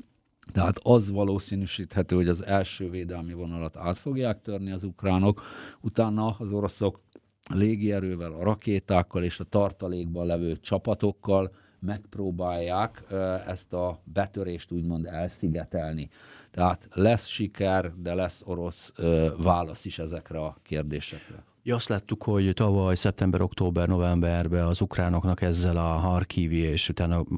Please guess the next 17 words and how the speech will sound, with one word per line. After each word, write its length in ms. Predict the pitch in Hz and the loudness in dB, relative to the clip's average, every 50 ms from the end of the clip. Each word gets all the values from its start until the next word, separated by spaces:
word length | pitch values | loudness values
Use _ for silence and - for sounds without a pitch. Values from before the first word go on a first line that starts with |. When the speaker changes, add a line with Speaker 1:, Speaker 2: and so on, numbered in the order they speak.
| - | -4
Speaker 2:
komplex 480 | - - 107 92 - 85 82 - - - | 0 2 2 2 2 2 0 0 0 0
hadműveletekkel, 960 | - 85 95 98 82 95 90 82 87 85 85 - - 82 85 - - - 90 87 | 0 0 0 0 2 2 2 2 2 0 0 0 0 -2 -4 -4 -2 -2 0 2
az 100 | 85 90 | 2 2
ellent-, 340 | 90 85 82 82 - - - | 2 2 2 0 0 -2 -2
úgynevezett 400 | 104 92 92 90 90 95 82 - | -2 0 2 2 2 2 0 0
ellentámadással, 1160 | 90 90 87 87 85 82 85 82 82 85 85 85 85 87 85 87 - - - 95 92 101 101 - - - - - - - - - - - - - _ | 0 0 0 0 0 0 0 0 2 2 2 2 2 2 2 2 0 2 2 2 2 2 2 0 -4 -12 -20 -18 -18 -18 -18 -20 -20 -20 -20 -14 _
ö, 120 | - - 87 | -2 0 2
harminc-negyven 720 | 87 98 95 90 87 85 80 - - 92 82 78 85 82 | 2 2 2 2 2 2 2 2 2 0 0 2 0 0
százalékát 720 | - - 92 85 85 82 80 78 78 - - 82 - - | 0 0 0 0 0 0 0 0 -2 -2 -2 -4 -2 0
a 40 | 85 | 0
megszállt, 580 | 85 85 85 - - - 82 80 80 - - - | 2 2 0 0 -2 -2 -2 -2 -2 -4 -2 -2
ö, 160 | 82 82 82 | 0 0 0
területeknek 580 | - 90 80 80 80 - - 80 - 85 80 | 0 0 0 0 0 0 -2 -2 -2 -2 -2
vissza 220 | - 95 - - 85 | -2 -2 -2 -2 -2
tudták, 520 | - 87 82 - - 82 80 82 - - | -2 -4 -4 -2 0 0 0 -2 -2 -2
ö, 340 | 87 78 76 76 78 - - | -2 -2 -2 0 -2 -2 -2
hódítani. 500 | - 90 95 104 117 123 - 120 123 127 | -2 0 2 2 2 2 4 4 2 2